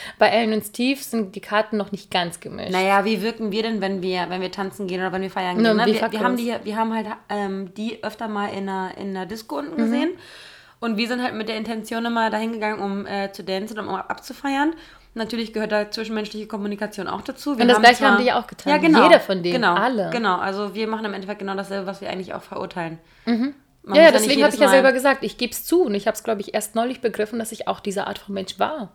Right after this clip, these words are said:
Speaker 2: Ja.
Speaker 1: Vielleicht ehrlich gesagt nicht in dem Ausmaß, weil nichts davon, was ich gemacht hab, war beabsichtigt.
Speaker 2: Und
Speaker 1: Ich muss
Speaker 2: andere
Speaker 1: zugeben,
Speaker 2: Intention dahinter.
Speaker 1: Genau, ich
Speaker 2: Ja.
Speaker 1: glaub, im, im Inneren des Herzens hab ich natürlich gehofft, dass einer dieser
Speaker 2: Fuckboys?
Speaker 1: Fuckboys und keine Ahnung wer doch vielleicht mein, mein heimlicher, geheimnis-, geheimnisvoller Traummann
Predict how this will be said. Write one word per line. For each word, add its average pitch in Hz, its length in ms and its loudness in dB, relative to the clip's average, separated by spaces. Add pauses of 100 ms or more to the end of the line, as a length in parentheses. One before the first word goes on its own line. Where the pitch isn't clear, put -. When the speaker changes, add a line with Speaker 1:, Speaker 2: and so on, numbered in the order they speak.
Speaker 2:
Ja. 285 220 0 (560)
Speaker 1:
Vielleicht 294 280 2
ehrlich 240 220 0
gesagt 220 160 -2
nicht 226 160 -2
in 214 80 2
dem 214 100 2
Ausmaß, 220 400 0
weil 202 140 0
nichts 214 180 -2
davon, 202 300 -4
was 196 120 -8
ich - 120 -12
gemacht 190 280 -6
hab, 190 120 -6
war 180 80 -2
beabsichtigt. - 680 -10 (300)
Speaker 2:
Und 262 180 6
Speaker 1:
Ich 302 40 4
muss 262 240 2
Speaker 2:
andere 254 220 6
Speaker 1:
zugeben, 240 180 4
Speaker 2:
Intention 214 420 -2
dahinter. 175 320 -2
Speaker 1:
Genau, 214 240 4
ich 190 60 0
Speaker 2:
Ja. 226 160 4
Speaker 1:
glaub, - 200 -2
im, 240 120 -2
im 233 60 2
Inneren 247 440 0
des 220 160 -6
Herzens 226 340 -2
hab 226 120 0
ich 208 60 -8
natürlich 214 360 -2
gehofft, 208 260 -2
dass 196 120 -10
einer 202 260 -2
dieser 180 400 -2 (560)
Speaker 2:
Fuckboys? 214 440 0
Speaker 1:
Fuckboys 254 680 8
und 214 300 2
keine 208 240 -2
Ahnung 202 280 0
wer 202 200 6
doch 208 220 0
vielleicht 202 340 0
mein, 196 340 -2
mein 185 400 -6
heimlicher, 196 380 -2
geheimnis-, 190 540 -6
geheimnisvoller 190 720 -4
Traummann 202 400 -2